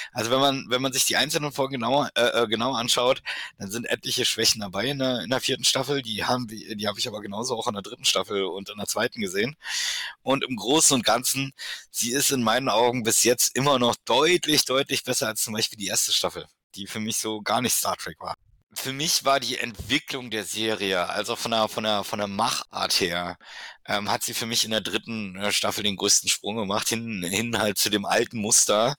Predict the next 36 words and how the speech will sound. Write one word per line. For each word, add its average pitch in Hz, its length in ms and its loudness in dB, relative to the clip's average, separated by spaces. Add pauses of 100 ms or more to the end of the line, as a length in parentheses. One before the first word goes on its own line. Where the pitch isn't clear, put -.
(520)
mehr 107 280 2
oder 107 220 2
weniger, 110 520 2
also 98 200 -2 (180)
bis - 180 0
zu - 100 0
einem 95 120 -2
gewissen 92 300 0
Grad. 98 220 2
Sie 98 100 0
haben 85 180 -8
immer 120 160 -2
noch 120 100 2
die 104 320 -2
Übergangs-, 104 540 2
äh, 101 640 2
die, 101 180 -2
die, 101 300 -2 (560)
äh, 107 180 4
staffelüberspannende 113 1040 2
Handlung, 110 400 2 (580)
aber, 110 880 6
ähm, 98 640 -2
im 107 140 -8
Grunde 113 260 -2
genommen 107 400 0
immer 117 160 2
noch 107 180 2
hier, 107 520 4
äh, 104 100 4
Planet 104 340 0
der 98 140 0
Woche 117 420 4
oder 98 240 2
sonst 98 300 -4
irgendwas. 101 420 0